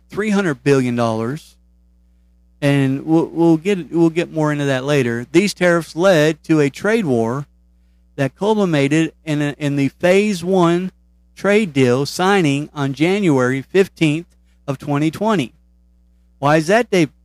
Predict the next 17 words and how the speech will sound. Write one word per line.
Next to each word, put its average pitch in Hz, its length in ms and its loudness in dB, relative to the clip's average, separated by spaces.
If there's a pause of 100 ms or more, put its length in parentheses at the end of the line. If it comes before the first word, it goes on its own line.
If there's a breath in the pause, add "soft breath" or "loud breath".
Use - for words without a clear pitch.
(140)
report, 135 460 -8
uh, 143 140 -12
why 151 280 2
is 170 100 0
that 208 200 0
date 156 240 -2
so 131 220 0
important? 120 520 -6 (680)
Because 165 440 0
that's 185 320 -6
the 170 280 -2 (340)
very 196 760 -2
day 185 360 0
before 160 840 0 (1000)
Trump's 160 360 -2
impeachment 156 720 -6
trial 117 500 -6